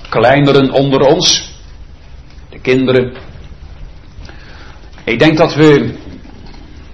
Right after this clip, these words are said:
allemaal wel die bekende geschiedenis kennen uit het Nieuwe Testament, dat de apostel Paulus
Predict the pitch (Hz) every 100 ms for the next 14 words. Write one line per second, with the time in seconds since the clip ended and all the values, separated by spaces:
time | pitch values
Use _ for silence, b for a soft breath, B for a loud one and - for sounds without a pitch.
0 | - 131 147 139 127 123 139 135 127 113
1 | 101 147 151 127 113 - 170 147 117 104
2 | - - 156 156 151 - - - - -
3 | - - - - b b b b b b
4 | b - - - - - - 110 110 110
5 | 156 147 147 - 127 135 151 151 - 127
6 | 127 - 117 110 135 135 143 104 - 151
7 | 160 160 147 - - -